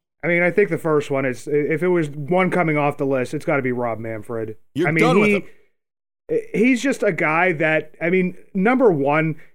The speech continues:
Speaker 1: he should have lost his job when he came out and said, "Yeah, we were never gonna get more than that many games." 'Cause I think that that part, Chris, is still holding this up a little bit, that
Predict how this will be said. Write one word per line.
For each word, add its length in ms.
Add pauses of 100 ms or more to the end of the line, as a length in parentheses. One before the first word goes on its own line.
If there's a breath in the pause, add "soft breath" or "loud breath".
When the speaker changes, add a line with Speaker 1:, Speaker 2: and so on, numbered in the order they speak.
(120)
Speaker 1:
he 80
should 160
have 80
lost 240
his 160
job 320
when 100
he 60
came 320
out 300
and 120
said, 420 (440 soft breath)
"Yeah, 220
we 180
were 160
never 220
gonna 100
get 180
more 360
than 180
that 180
many 180
games." 340
'Cause 100
I 160
think 240
that 240
that 320
part, 320
Chris, 300
is 100
still 280
holding 360
this 180
up 220
a 20
little 220
bit, 360
that 180